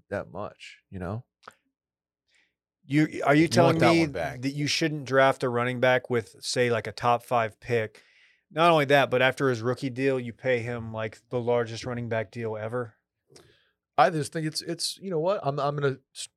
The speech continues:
Speaker 2: That you
Speaker 1: stay,
Speaker 2: can't get
Speaker 1: I'm gonna
Speaker 2: out
Speaker 1: stay
Speaker 2: of?
Speaker 1: away from, from, um, talking smack about the Cowboys. I'm gonna say I think it's because Tony Pollard is that good.
Speaker 2: No, Zeke is that bad.
Speaker 1: Okay.
Speaker 2: You can
Speaker 1: Well,
Speaker 2: say that. I mean, his, his
Speaker 1: he's a good
Speaker 2: deal,
Speaker 1: pass
Speaker 3: He
Speaker 1: blocker.
Speaker 3: stinks, baby.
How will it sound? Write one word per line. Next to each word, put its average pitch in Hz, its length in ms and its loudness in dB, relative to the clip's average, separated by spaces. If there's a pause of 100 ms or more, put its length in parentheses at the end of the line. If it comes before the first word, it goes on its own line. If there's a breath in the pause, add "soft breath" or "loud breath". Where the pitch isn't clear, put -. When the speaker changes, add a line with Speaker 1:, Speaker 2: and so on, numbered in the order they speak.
(160)
Speaker 2:
That 123 160 -6
you 120 60 -6
Speaker 1:
stay, 135 140 4
Speaker 2:
can't 123 100 6
get - 120 0
Speaker 1:
I'm 120 140 6
gonna 127 120 4
Speaker 2:
out - 40 8
Speaker 1:
stay 160 80 6
Speaker 2:
of? 190 60 2
Speaker 1:
away 151 260 2
from, 139 380 -6
from, 123 400 -8 (260)
um, 110 380 -6
talking 127 380 -4
smack 143 440 -6
about 113 200 -6
the - 40 -20
Cowboys. 120 300 -2
I'm 139 80 -6
gonna 147 80 -8
say 170 200 -6
I 170 120 0
think 185 200 -6
it's 190 140 -6
because 180 320 -10
Tony 196 240 -6
Pollard 160 480 -2
is 165 240 -10 (220)
that 175 260 -2
good. 123 240 -6 (1080 soft breath)
Speaker 2:
No, 185 180 6
Zeke 185 240 2
is 156 140 6
that 127 180 6
bad. 101 300 0 (260)
Speaker 1:
Okay. 113 220 -4 (260)
Speaker 2:
You 165 100 -6
can 180 140 -2
Speaker 1:
Well, 135 80 -4
Speaker 2:
say 127 140 6
that. 98 240 -8 (400)
I 156 80 -4
mean, 165 100 4
his, 170 160 6
his 156 200 0
Speaker 1:
he's 190 80 -4
a - 20 -2
good 196 60 10
Speaker 2:
deal, 196 160 12
Speaker 1:
pass 175 180 2
Speaker 3:
He 143 60 2
Speaker 1:
blocker. 123 220 2
Speaker 3:
stinks, 147 240 4
baby. 123 500 2